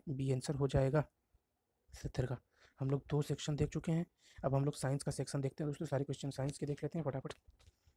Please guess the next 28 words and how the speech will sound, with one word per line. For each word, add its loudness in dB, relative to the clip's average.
<coughs> 2
पूछा 10
गया 6
दोस्तों, 4
दो 8
न्यूरॉनों 8
के 0
बीच 0
के 2
अंतराल 4
को 4
क्या 0
कहते 0
हैं? -4
दोस्तों, 2
जो 2
न्यूरॉन 4
सेल्स 0
होते 0
हैं 0
हम 0
लोग 0
के 0
बॉडी, 2
जो 0
तंत्रिका 0
तंत्र -2
में, 2